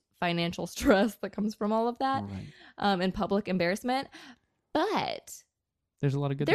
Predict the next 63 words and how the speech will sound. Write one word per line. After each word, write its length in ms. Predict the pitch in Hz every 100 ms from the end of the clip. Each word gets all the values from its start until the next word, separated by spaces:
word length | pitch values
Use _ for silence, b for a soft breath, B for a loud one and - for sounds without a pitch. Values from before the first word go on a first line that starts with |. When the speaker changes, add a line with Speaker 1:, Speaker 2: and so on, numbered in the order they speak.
| 554
Speaker 1:
there's 20 |
a 120 | 480
Speaker 2:
comes, 140 | 233 202
too. 80 | 214
Speaker 1:
lot 420 | 277 359 440 392
of 100 | 277
stories 520 | - 285 254 180 190
that 100 | 202
I 100 | 226
hear 260 | 262 220 175
of 120 | 190
people 200 | 226 214
who 100 | 220
break 220 | 196 196
off 80 | 208
their 140 | 208 196
engagements 500 | 185 180 185 180 -
and, 120 | 180
like, 200 | 165 160 -
literally 320 | 196 196 185
find 200 | 180 170
their 100 | 147
person, 360 | - - - -
like, 240 | - - - _ _ 208
right 340 | 196 175 165
around 200 | 156 135
the 60 | 143
corner 360 | - - 202 _ -
after 240 | - 190
they 100 | -
break 220 | - -
it 80 | -
off. 160 | - - _ _ _ -
Speaker 2:
Yep. 120 | 143 - _
Speaker 1:
Which 140 | 208
happened 260 | 214 180 196
for 100 | 269
us 280 | 285 277 277
and 120 | - 214
happened 320 | 190 190 180
to 120 | 196
so 220 | - 190
many 140 | 185 170
other 120 | 160
people 260 | 185 -
who, 180 | 180 156
like, 300 | 160 160 -
talk 180 | - -
to 80 | -
me 60 | -
about 220 | - -
their 120 | -
story. 340 | - - - 214 b b b b
Um, 460 | 202 190 156 175 220 -
anyway, 320 | 220 160 - _ _ _ _ -
that's 240 | 170 -
just 200 | - 170 -
kind 120 | -
of 60 |
off 160 | - -
the 40 | -
topic, 320 | - - -
but 220 | 175 -